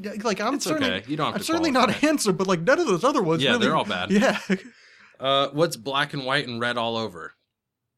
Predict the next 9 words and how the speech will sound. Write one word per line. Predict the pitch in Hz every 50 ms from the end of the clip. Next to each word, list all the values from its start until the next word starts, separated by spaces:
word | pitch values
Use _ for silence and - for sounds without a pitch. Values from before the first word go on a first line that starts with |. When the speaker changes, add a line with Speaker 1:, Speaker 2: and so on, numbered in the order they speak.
| _ _ _ _ - _ _ _
Speaker 2:
Uh, | 104 110 113 113 110 110 110 107 123
a | 131 123
newspaper. | 127 139 156 170 - - 185 165 156 156 175 151 156 170 - - _
No, | - 120 123 117
wait, | 113 113 120 117 113 - 104
that | 101 113 113 117 113
is | - 120 120 113 117
my | 120 117 117
aesthetic. | 117 113 - - 117 110 113 113 113